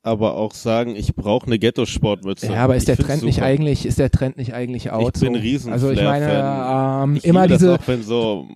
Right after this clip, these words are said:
Speaker 1: Markensachen, wo Hip-Hop-mäßig, äh, ich sag mal salopp, geflippt werden. Ja, wir tragen aber auch Supreme.
Speaker 2: Ja, klar, wir tragen auch Supreme. Ähm, Supreme macht, also ich meine jetzt eher so diese Verfremdung von,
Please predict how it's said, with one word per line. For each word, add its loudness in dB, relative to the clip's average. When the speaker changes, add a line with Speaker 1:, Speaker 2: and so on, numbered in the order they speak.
Speaker 1:
Markensachen, -2
wo 0
Hip-Hop-mäßig, -2
äh, 0
ich -4
sag -4
mal 0
salopp, 0
geflippt -2
werden. -2
Ja, -2
wir 2
tragen 2
aber 2
auch 2
Supreme. -2
Speaker 2:
Ja, -2
klar, -14
wir -16
tragen -2
auch 0
Supreme. 2
Ähm, 0
Supreme 2
macht, -4
also 0
ich 0
meine -2
jetzt -4
eher -2
so 0
diese -2
Verfremdung 0
von, -2